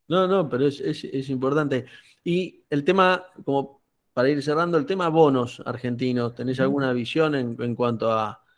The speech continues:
Speaker 1: eh, bonos sí, bonos no? Y bueno, básicamente hoy sabemos que es, es un trade relativamente binario, ¿no? No sé cómo lo ve, pero digo
Speaker 2: Sí, a ver, yo lo pienso desde una perspectiva de, eh,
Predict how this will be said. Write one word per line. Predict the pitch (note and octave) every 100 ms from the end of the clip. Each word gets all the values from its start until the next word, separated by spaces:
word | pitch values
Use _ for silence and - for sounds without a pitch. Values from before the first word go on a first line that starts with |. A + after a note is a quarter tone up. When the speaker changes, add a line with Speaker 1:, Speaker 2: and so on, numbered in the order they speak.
| _ _ _
Speaker 1:
eh, | A2 A2 G#2+ G#2+ A2
bonos | B2 B2+ A#2
sí, | F#3
bonos | D#3+ C3 B2+
no? | F#3+ F#3+ G3 - -
Y | A2+ G#2+ G2+
bueno, | G2+ A2+ F#2+ - - _ _
básicamente | G#2+ F2+ A2 B2 B2+ C3
hoy | C3
sabemos | C#3 D#3 C#3
que | B2+
es, | -
es | C3+ -
un | B2+
trade | A#2+ C#3 C3+ C3
relativamente | B2 A#2+ A2 C#3+ B2+ C3 A#2+ A#2
binario, | A#2+ C3 A2+ G#2 A2
¿no? | C#3 D3+
No | A#2+
sé | A2+ A#2
cómo | A#2+ A#2
lo | A2+
ve, | A2+ G#2 -
pero | G#2 G#2+
digo | A#2 G#2 - - -
Speaker 2:
Sí, | A3+ G3+ F#3+ -
a | - G#3
ver, | A3 G#3+ - - - - - - - _ _ _ _ _ _ _ - -
yo | B3+
lo | B3
pienso | - G3+ G#3 G#3+ G#3 - _ _ _ _ _
desde | - C#3+ C#3
una | D3 E3+ E3+
perspectiva | C#3 B2 - B2 - C#3 C#3+ D3 C#3
de, | B2+ B2+ C#3+ D3 _
eh, | A2+ A2+ G#2+ G#2+ G#2